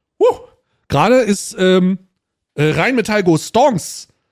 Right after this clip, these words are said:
ist, ist, ist, äh, richtig, äh, knackig. Wird richtig viel hergestellt. In, allgemein in der, in dem,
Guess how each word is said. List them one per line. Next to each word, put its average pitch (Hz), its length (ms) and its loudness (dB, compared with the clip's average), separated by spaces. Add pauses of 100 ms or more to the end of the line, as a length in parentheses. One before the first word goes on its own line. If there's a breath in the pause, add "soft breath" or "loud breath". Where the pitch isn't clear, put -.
(260)
ist, 170 180 -8
ist, 185 240 -6
ist, 170 320 -8
äh, - 160 -4
richtig, - 480 -6
äh, 147 80 -6
knackig. 127 680 -8
Wird 151 240 -4
richtig 240 400 -6
viel 240 220 -2
hergestellt. 143 720 -4
In, 156 180 -8
allgemein 170 560 -2
in 151 100 0
der, 143 260 0
in 139 120 -6
dem, 123 300 0